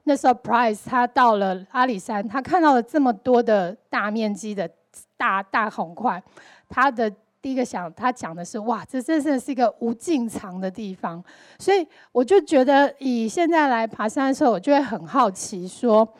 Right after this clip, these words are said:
呃，他们看到的景象跟现在我们去看到的会有多大的差别？还有那些路，它到底现在变成什么样子？所以就会变得很有意思的是，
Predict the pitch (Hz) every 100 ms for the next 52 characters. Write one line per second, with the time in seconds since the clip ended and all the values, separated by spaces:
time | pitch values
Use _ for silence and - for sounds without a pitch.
0 | _ _ _ _ 240 214 202 208 214 -
1 | - _ _ _ - 403 294 285 339 320
2 | 277 247 190 170 160 - 240 175 180 _
3 | - 311 311 349 285 269 294 220 180 165
4 | 165 254 202 - _ - 302 262 233 196
5 | 196 - _ - 247 202 160 190 190 208
6 | 180 - 220 185 185 180 156 - _ _
7 | - 339 370 277 349 330 311 311 349 185
8 | 180 _ _ _ - 311 339 302 226 175
9 | 170 - 277 262 247 247 190 185 196 165
10 | 165 185 160 175 - _ _ _ _ -
11 | 392 311 359 370 320 330 285 226 214 277
12 | 311 214 240 214 - 233 190 190 226 185